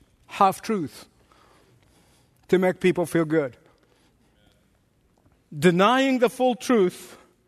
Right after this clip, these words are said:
is a lie. But I know some say to me many times, I've heard it from even wonderful friends,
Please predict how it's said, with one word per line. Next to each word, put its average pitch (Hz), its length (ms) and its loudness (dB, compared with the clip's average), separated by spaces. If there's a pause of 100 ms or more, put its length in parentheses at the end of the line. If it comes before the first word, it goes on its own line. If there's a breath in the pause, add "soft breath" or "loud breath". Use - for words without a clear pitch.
(540 soft breath)
is 165 140 0
a 175 60 4
lie. 131 340 -2 (1400 loud breath)
But 175 100 2
I 226 140 4
know 269 320 0
some 240 260 -2
say 240 340 -2
to - 140 -8
me 240 240 0
many 240 320 2
times, 196 380 -2
I've 220 200 2
heard 247 260 0
it 226 100 -2 (380 loud breath)
from 233 340 0
even 233 560 0
wonderful 247 680 2
friends, 185 600 -4